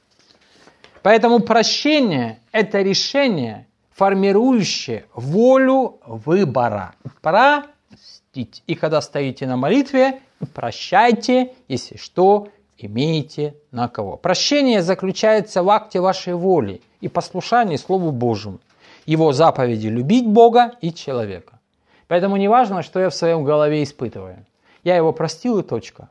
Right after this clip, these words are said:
А в моей голове может быть булькать, в отношении его иметь какие-то негативные образы и,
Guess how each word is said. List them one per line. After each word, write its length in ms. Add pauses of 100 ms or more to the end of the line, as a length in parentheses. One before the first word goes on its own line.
А 100
в 60
моей 240
голове 360
может 300
быть 180
булькать, 720 (300)
в 60
отношении 600
его 320
иметь 220
какие-то 300
негативные 800
образы 680
и, 320